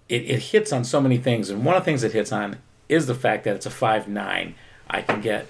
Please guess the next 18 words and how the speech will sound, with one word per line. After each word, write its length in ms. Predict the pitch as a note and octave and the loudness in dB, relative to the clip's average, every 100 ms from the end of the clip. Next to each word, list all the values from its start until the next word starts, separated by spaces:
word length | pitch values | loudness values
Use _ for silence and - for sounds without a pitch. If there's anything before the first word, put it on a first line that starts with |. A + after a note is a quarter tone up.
| - | -8
a 60 | |
nice, 500 | G#2 A2 C#3 B2+ - - | -4 2 2 0 -8 -12
rich, 560 | G#2 G#2+ A#2 A#2 - - - | -4 2 4 2 -2 -12 -14
malty, 680 | A2+ A2 A2 A2+ A2+ G#2+ G#2 | -8 0 0 0 -2 -8 -2
dark 380 | A2 G#2+ G2+ - | 0 2 -2 -6
beer 380 | G#2+ G#2 G2+ - - - - - - - _ - | -4 -2 -2 -6 -14 -20 -20 -20 -20 -20 _ -14
with, 360 | G#2 A#2 A2+ - | 0 0 0 -4
you 80 | A2 | -2
know, 160 | G#2 | 0
the 100 | G2+ | 0
nuttiness 840 | A#2 A#2+ A#2+ A2+ A2 A2 - - - | 0 2 2 2 -2 -2 -4 -10 -8
or 160 | G2+ G2 | -4 -4
the 120 | F#2 | -6
coffee 400 | - - A#2+ A2+ | -8 0 0 0
flavor 240 | G#2+ A#2+ G#2+ | -2 0 0
I 40 | |
talked 280 | G#2 G#2+ G2+ | 0 0 0
about, 240 | G#2 G2+ | 0 -2